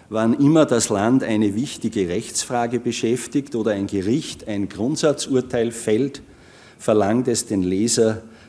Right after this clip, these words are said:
der Süddeutschen Zeitung zu erfahren, was Prantl dazu sagt.“ Und vielleicht auch noch, äh, das hat,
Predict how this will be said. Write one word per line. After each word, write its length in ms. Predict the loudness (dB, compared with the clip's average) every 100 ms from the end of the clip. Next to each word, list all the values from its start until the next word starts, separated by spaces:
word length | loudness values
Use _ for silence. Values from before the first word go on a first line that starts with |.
| -8
der 80 | -6
Süddeutschen 800 | 0 -2 -2 -4 -2 -2 -6 -8
Zeitung 580 | -4 -4 -4 -4 -6 -4
zu 140 | -6
erfahren, 640 | -6 -8 -8 -4 -2 -4
was 240 | -4 -6 -8
Prantl 540 | -8 -8 -8 -6 -8 -8 -12
dazu 440 | -12 -12 -12 -12 -14 -20
sagt.“ 540 | -14 -12 -14 -18 -20 _ -20 -20 -20 -20 -20 -20 -20 -10 0
Und 360 | 2 2 -2 -14 -20 -20 -20
vielleicht 460 | -2 4 4 4 2
auch 160 | 0 2
noch, 420 | 0 0 -8 -6
äh, 220 | -2 -2 -4 -8
das 200 | -6 -4
hat, 180 | -4